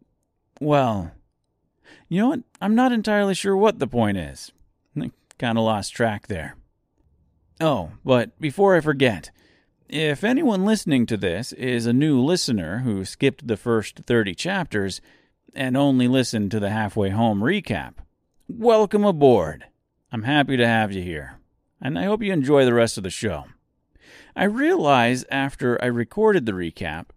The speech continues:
that I mentioned the seamstress and I mentioned the creation of the scarecrow,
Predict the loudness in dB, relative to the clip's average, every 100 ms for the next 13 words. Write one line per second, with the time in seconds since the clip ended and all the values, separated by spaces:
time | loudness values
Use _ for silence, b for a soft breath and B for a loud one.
0 | -6 -2 0 0 -2 -2 0 -2 0 2
1 | 2 2 -2 b b b -6 -4 -4 -2
2 | -2 -2 -2 0 2 0 -4 -14 -8 -4
3 | 0 0 0 -2 -2 -2 0 0 -2 -2
4 | 0 0 0 0 -2 0 -4 0 2 2
5 | 2 4 4 2